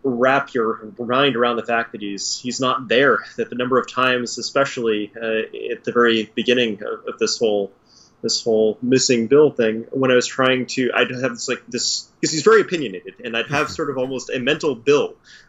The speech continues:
Speaker 1: that
Speaker 2: Yeah.
Speaker 1: would pop up, uh, and I would know almost exactly what he would think about,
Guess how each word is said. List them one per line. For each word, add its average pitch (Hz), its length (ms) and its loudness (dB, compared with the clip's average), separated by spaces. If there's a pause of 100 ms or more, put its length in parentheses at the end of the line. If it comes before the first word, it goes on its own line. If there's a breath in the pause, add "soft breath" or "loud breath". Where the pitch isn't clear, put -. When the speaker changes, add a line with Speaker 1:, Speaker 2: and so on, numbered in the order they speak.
Speaker 1:
that 143 140 2
Speaker 2:
Yeah. 143 40 0
Speaker 1:
would 135 180 -2
pop 151 280 -2
up, 143 280 -2 (160)
uh, 120 280 -2 (120)
and 131 340 0
I 135 120 2
would 127 160 2
know 131 340 2
almost 151 720 0 (100)
exactly 135 560 0
what 107 180 -4
he 117 80 -10
would 107 140 -8
think 117 300 -6
about, 110 480 2